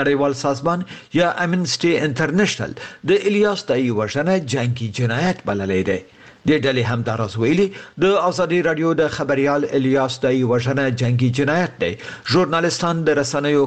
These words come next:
کارکوونکي او د بشري حقونو مدافعان باید په نښه نه شي او باید پرېښودل شي چې خپل کار بې ډاره او په آزاد ډول وکړي. د سازمان د افغانستان پر حکومت ژغ کړی چې د ژورنالستانو او د بشري حقونو د ملاتړو د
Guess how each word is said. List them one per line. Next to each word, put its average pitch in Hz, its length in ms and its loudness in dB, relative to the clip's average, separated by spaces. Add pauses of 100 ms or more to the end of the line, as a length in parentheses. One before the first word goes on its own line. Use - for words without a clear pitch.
(120)
کارکوونکي 135 640 0 (380)
او 185 40 4 (140)
د 170 120 0
بشري 202 360 2
حقونو 120 420 -2
مدافعان 123 640 0
باید 90 180 -6 (300)
په 151 80 -2 (100)
نښه 156 380 -2
نه 190 140 0
شي 76 260 -2
او 113 40 2 (160)
باید 196 300 0
پرېښودل 117 560 0
شي 117 180 -6
چې 90 100 -4 (420)
خپل 233 340 0
کار 175 180 0 (140)
بې 120 240 -2
ډاره 160 320 0
او 170 80 -2 (100)
په 127 280 -4
آزاد 123 360 -2
ډول 95 300 -8
وکړي. - 260 -8 (760)
د 196 160 6
سازمان 214 440 -2
د 208 80 0
افغانستان 180 520 -2
پر 156 160 -2
حکومت 127 480 -2
ژغ 180 180 0 (100)
کړی 180 240 0
چې 170 100 0 (380)
د 180 180 4
ژورنالستانو 185 720 0
او - 100 2
د 160 140 4
بشري 135 320 -2
حقونو 131 400 -2
د - 100 4
ملاتړو 131 480 2
د 165 100 0